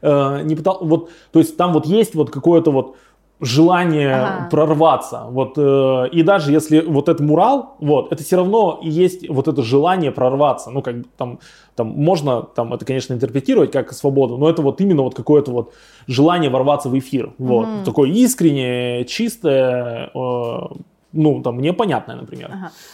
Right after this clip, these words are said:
Speaker 2: А
Speaker 1: <clears throat>
Speaker 2: вот и в чем, в общем, вопрос? А есть ли, во-первых, здесь, э, какая-то условная борьба вот этого искусства и города,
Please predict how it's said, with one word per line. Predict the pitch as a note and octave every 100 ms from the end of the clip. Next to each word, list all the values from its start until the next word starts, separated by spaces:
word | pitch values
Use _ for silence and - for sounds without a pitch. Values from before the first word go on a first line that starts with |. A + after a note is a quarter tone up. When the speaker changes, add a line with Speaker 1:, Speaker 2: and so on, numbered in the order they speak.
| -
Speaker 2:
А | G3 F#3+ F#3
Speaker 1:
<clears throat> |
Speaker 2:
вот | G3+ G#3 -
и | G#3
в | G#3
чем, | A#3+
в | C4
общем, | A3+ -
вопрос? | G#3+ G3+ G3+ E3+ E3+ _ _
А | F3+ E3+
есть | F3+ A#3+ -
ли, |
во-первых, | E4+ C4 A#3 A3+ G3+
здесь, | F#3 A3 A3
э, | - F#3+
какая-то | F#3 G3 G3+ G3+
условная | F#3 G3 G#3 G#3 F3+ F3 -
борьба | F#3 F#3 F#3 F#3+ F#3 F3
вот | F3+
этого | F#3 F3+ F3
искусства | F3 G#3 G3+ _ F3+
и | F3 F#3
города, | F3 A3 F#4+ C#4 F#3+